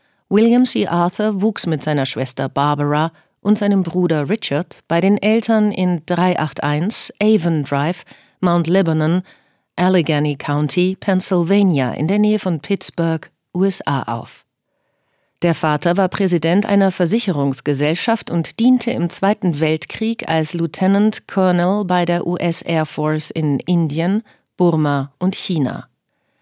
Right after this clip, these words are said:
Sein Dienstgrad entspricht dem eines Oberstleutnants. William C. Arthur Junior war Absolvent der Mount Lebanon High School, wo er als Athlet herausragte.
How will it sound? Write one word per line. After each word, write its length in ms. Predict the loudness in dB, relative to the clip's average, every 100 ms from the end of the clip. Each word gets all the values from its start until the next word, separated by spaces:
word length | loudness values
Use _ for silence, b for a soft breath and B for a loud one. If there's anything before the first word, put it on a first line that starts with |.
| _ _ _ -2
Sein 380 | 2 4 4
Dienstgrad 680 | 4 2 2 -2 -2 -2 0
entspricht 680 | -2 -2 -2 -4 -4 -8 -4
dem 200 | -2 0
eines 340 | -2 -4 -4
Oberstleutnants. 1000 | -4 -2 -2 -4 -6 -8 -10 -10 -10 -12 _ _ _ _ _ _ _ _
William 400 | 2 4 4 4
C. 180 | 2 0
Arthur 320 | 0 0 -2
Junior 540 | 0 2 4 4 2 -2 b b b _
war 160 | 0
Absolvent 800 | 0 -2 -2 2 2 2 0 -4
der 120 | -2 0
Mount 280 | 2 0
Lebanon 540 | 0 -2 0 0 0 0
High 200 | 0 0
School, 380 | -2 -2 -2 -2 B B B
wo 180 | -2 -2
er 280 | 0 0 0
als 220 | 0 -2
Athlet 600 | -4 -4 0 0 0 -4
herausragte. 1000 | -4 0 2 0 -2 -6 -8 -8 -12 -12